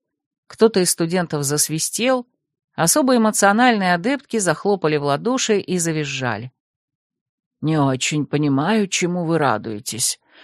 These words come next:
По этой причине вам придётся закончить учёбу на неделю позже», проворчал Магнус Стерлинг. Тут же послышались окрики. «Да когда это будет?» «Ну и пусть!»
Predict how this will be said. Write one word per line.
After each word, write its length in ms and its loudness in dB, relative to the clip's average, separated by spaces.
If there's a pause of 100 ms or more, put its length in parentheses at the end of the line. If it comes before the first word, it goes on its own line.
(120)
По 80 -8
этой 320 2
причине 520 -2
вам 220 0
придётся 500 -4
закончить 640 -2
учёбу 460 0
на 140 0
неделю 440 0
позже», 600 -2 (500)
проворчал 600 4
Магнус 380 0
Стерлинг. 640 -4 (640)
Тут 220 2
же 140 4
послышались 720 2
окрики. 480 -4 (480)
«Да 240 0
когда 560 4
это 280 4
будет?» 720 2 (480)
«Ну 260 4
и 180 6
пусть!» 540 0